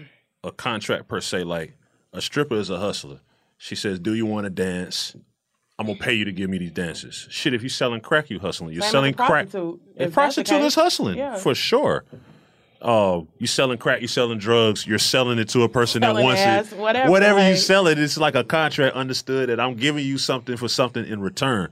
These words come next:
Speaker 1: But scamming can be, we wake up and then fifty K missing out of our account. Is that hustling? That's all I'm asking. Like, is the robbing and the scamming hustling? Not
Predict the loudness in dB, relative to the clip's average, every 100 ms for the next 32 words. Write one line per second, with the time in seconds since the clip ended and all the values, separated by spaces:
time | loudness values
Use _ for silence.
0 | -10 -20 -6 0 2 2 2 2 2 2
1 | 0 0 0 0 2 2 2 4 2 2
2 | _ -12 -4 -2 -2 0 -2 0 -2 0
3 | 0 0 -2 0 0 2 2 0 -2 -2
4 | 0 0 -4 _ _ _ _ _ -8 0
5 | 2 4 2 0 0 -4 -6 _ _ _
6 | _ _ _ _ -2 2 2 2 0 -4
7 | -8 -18 _ _ -6 -4 -4 0 4 4
8 | 2 0 -2 -2 0 2 0 -4 -8 _
9 | _ _ -4 -4 -4 -6 -2